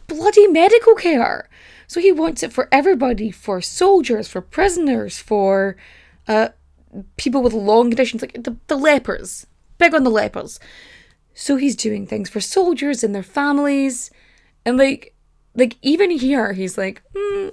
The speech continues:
this is weird that married soldiers, uh, married couples, and then single soldiers were, like, sharing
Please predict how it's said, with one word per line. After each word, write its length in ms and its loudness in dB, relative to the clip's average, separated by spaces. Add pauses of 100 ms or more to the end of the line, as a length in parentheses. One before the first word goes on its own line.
(380)
this 180 -2
is 180 -2
weird 440 2
that 300 -4 (540)
married 640 0
soldiers, 760 -2 (100)
uh, 300 -6
married 280 -2
couples, 580 -4
and 220 -4
then 240 -4
single 380 -2
soldiers 480 -2
were, 100 -4
like, 260 -6 (640)
sharing 880 -2